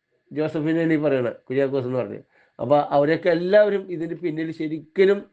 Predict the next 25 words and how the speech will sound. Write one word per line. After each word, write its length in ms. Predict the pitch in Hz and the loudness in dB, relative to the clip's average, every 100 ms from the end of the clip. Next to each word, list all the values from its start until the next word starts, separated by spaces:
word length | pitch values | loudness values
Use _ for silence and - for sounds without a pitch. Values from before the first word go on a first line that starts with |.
| - | -4
പണി 180 | 143 156 | -2 0
നടത്തുന്നുണ്ട്. 640 | 151 139 147 143 131 120 - 143 | 0 -2 -4 -4 -4 -8 -10 -6
അതാണ് 260 | 143 160 | -2 2
അവരുടെ 360 | 143 151 202 220 - _ _ 147 | 2 2 0 -2 -6 _ _ -2
ലീഗലായിട്ട്, 720 | 165 185 202 214 196 170 - | 0 4 4 4 2 -2 -4
കോപ്പിലെ 440 | 151 165 160 196 202 | -6 -4 -2 -2 -2
ലീഗല് 420 | 196 175 151 135 - _ _ _ _ - _ _ _ _ _ | 0 0 0 -4 -6 _ _ _ _ -20 _ _ _ _ _
അതിബുദ്ധി 580 | 139 147 180 196 156 202 | 2 4 4 2 4 6
കാണിക്കാണ്. 460 | 196 180 180 143 151 | 6 2 0 -2 -2
അവർക്ക് 360 | 143 151 208 | -4 -2 -2
നി-, 320 | 208 190 190 151 | -2 -2 -4 -6
തോറ്റുപോയി 380 | 165 160 202 202 | -4 0 2 4
കഴിഞ്ഞാല് 520 | 196 202 208 208 214 196 _ _ - | 4 2 2 2 0 -2 _ _ -6
ആ 380 | 147 190 196 165 | 2 4 4 2
സുപ്രീം 380 | 160 143 165 175 | -4 -4 0 2
കോടതിയുടെ 340 | 185 185 196 | 4 4 2
പദവിയുടെ 560 | 196 160 170 180 180 196 180 139 | 2 2 4 4 4 4 0 -4
ആ 140 | 156 | -6
മഹത്വം 440 | 175 160 147 156 190 | -2 -2 -2 -2 0
പോവാണ്. 460 | 202 190 147 104 - _ _ _ _ _ _ _ _ | 2 2 2 -2 -8 _ _ _ _ _ _ _ _
അതാണ് 260 | 127 151 170 | 0 2 6
അവർ 280 | 190 185 180 | 4 4 0
പിന്നിൽ 300 | 180 180 196 | 0 2 0
ഇട്ട് 260 | 202 - | -2 -2
ഇളക്കിക്കൊണ്ടിരിക്കും. 1040 | 208 208 160 151 147 165 180 185 185 175 | -4 -4 -2 -2 0 -2 0 0 -2 -2